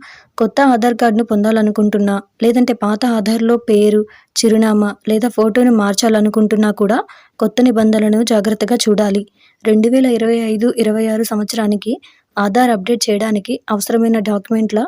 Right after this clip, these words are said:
కొత్త జాబితానైతే Unique Identification Authority of India విడుదల చేసింది. పొరపాటున ఒకరి పేరు మీద రెండు లేదా అంతకంటే ఎక్కువ ఆధార్ నంబర్లను సృష్టించినట్లయితే మొదట జారీ చేసిన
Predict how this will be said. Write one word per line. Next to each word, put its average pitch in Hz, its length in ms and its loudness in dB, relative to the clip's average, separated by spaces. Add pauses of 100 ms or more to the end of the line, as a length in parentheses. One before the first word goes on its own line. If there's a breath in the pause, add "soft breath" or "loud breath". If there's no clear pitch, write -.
(360 loud breath)
కొత్త 214 280 -2
జాబితానైతే 220 680 0 (480)
Unique 233 360 2
Identification 220 640 0 (120)
Authority 214 440 0
of 226 80 -4 (160)
India 208 280 2 (160)
విడుదల 214 300 2 (100)
చేసింది. 202 420 0 (640)
పొరపాటున 240 500 2 (100)
ఒకరి 220 300 -2
పేరు 214 240 2
మీద 220 160 -2 (120)
రెండు 214 280 2
లేదా 214 300 0 (100)
అంతకంటే 208 520 -2
ఎక్కువ 226 180 -2 (120)
ఆధార్ 208 320 -2
నంబర్లను 208 460 -2 (240)
సృష్టించినట్లయితే 220 920 -2 (460 loud breath)
మొదట 214 260 -2 (100)
జారీ 226 280 0
చేసిన 226 220 -2